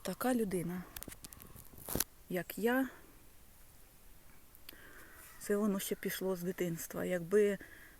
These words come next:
не, можливо, якби з дитинства, з першого класу,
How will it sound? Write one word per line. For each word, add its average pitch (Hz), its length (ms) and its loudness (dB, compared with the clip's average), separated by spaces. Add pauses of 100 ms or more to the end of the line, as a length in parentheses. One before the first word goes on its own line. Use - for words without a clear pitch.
не, 185 440 0 (1200)
можливо, 185 500 8
якби 185 760 0
з 180 200 -6
дитинства, 185 580 0
з - 120 -6
першого 175 400 0
класу, 175 540 -2